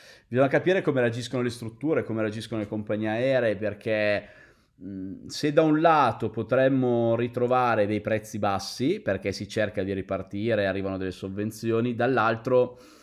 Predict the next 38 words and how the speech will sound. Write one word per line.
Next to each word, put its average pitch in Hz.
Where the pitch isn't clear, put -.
i, 101
come 101
dire, 95
i 90
danni 120
sono 101
stati 95
ingenti, 101
quindi 107
immagino 104
che 110
le 101
compagnie 104
aeree 131
siano 101
su 107
tutte 151
più 104
o 104
meno, 120
non 101
dico 117
sull'orlo 113
del 104
fallimento, 104
ma 98
quasi 92
per 92
una 95
botta 104
del 95
genere. 98
Quindi 123
come 139
ripartiranno? 107
Con 101
biglietti 113
economici 220